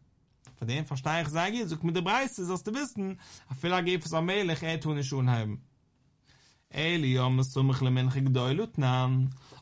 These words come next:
Oi, wirst du mir aber sagen, als wenn der Mischner hat gesagt, als zu mich, le Menche. Meint es zu mich, le Menche Gdoi, Lu, das heißt, gleich bei Chatzos. Tur, she me, nicht gar machen, kann sie das.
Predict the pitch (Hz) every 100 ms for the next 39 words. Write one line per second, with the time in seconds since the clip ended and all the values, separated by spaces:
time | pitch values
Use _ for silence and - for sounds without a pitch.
0 | - 233 247 202 156 131 147 139 135 135
1 | 135 131 127 - 151 147 151 180 254 -
2 | 170 143 135 131 151 139 135 - 185 175
3 | 160 156 156 143 123 - - _ _ -
4 | 190 233 247 175 139 - 139 143 143 139
5 | 143 135 143 143 139 175 208 143 139 147
6 | 160 139 143 143 135 135 196 208 165 139
7 | 143 143 - 143 110 - - _ - -
8 | - - 240 202 147 139 147 143 147 135
9 | 143 143 139 135 135 143 131 156 208 160
10 | 139 139 139 - -